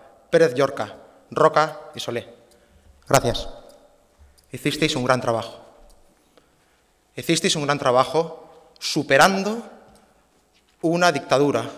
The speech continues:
y superando una guerra civil que dividió al pueblo. Hicisteis un gran trabajo de consenso. Hicisteis un gran trabajo que nos ha dado estabilidad, unidad,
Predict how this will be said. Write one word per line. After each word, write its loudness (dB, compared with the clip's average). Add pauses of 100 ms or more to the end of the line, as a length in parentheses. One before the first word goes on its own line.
(280)
y -8
superando 0 (300)
una 2
guerra 4
civil -8
que -4
dividió 2
al -2
pueblo. -6 (300)
Hicisteis -2
un -6
gran -2
trabajo 2
de -6
consenso. -14 (1080)
Hicisteis 0
un 2
gran 6
trabajo 6
que -2
nos -6
ha 0
dado 4
estabilidad, 0 (1080)
unidad, 4